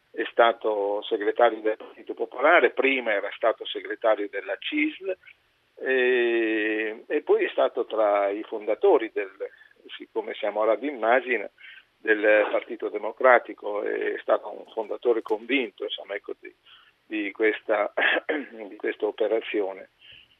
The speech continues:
Eh, ha avuto come maestri, anche lui ha avuto dei maestri, insomma, no?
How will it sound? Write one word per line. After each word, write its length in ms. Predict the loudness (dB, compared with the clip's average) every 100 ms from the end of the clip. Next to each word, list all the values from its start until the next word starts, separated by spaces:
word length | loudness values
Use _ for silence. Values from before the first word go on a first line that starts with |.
| _ -12
Eh, 1400 | -6 -4 -2 -2 -2 -2 -2 -4 -6 -8 -8 -12 -14 -20 _ -2
ha 100 | 6
avuto 480 | 6 6 2 4 4
come 400 | 4 2 6 4
maestri, 500 | 6 6 6 2 -6
anche 240 | -6 -4
lui 260 | -2 -2 0
ha 60 | -2
avuto 280 | -4 -6
dei 160 | -2 -2
maestri, 600 | -2 -2 -2 -6 -12 -18
insomma, 340 | -16 -14 -10
no? 240 | -4 -4